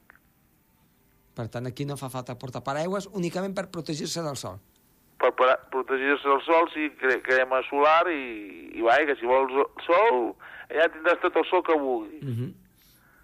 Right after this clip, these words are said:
Speaker 1: Déu-n'hi-do, ara deu cremar força, eh? I precipitació, poca, no, allí?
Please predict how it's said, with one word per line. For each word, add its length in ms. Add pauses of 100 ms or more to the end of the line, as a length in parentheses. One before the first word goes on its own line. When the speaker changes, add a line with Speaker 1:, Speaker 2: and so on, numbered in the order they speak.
Speaker 1:
Déu-n'hi-do, 480 (160)
ara 180
deu 160
cremar 300
força, 420
eh? 80 (340)
I 120
precipitació, 760
poca, 280
no, 100
allí? 240